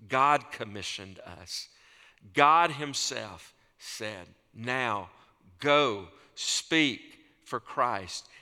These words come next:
And he uses a picture in this, uh, these two verses here,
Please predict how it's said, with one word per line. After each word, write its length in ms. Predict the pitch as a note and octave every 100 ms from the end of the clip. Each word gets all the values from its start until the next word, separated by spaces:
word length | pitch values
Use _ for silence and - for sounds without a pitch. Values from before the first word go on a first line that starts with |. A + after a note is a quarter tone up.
| _
And 160 | C3 C3
he 80 |
uses 520 | C3+ C#3+ F3+ D#3 D3+ C#3
a 60 |
picture 540 | - F#3+ F#3 - D3 A#2+
in 280 | C#3 C#3+
this, 360 | C#3+ C3+ - - - - _ -
uh, 140 | A#2
these 300 | A#2+ C#3+ C3
two 220 | - C3+
verses 500 | A#2 A#2+ A2+ - A#2
here, 420 | - A#2+ A#2+ D3+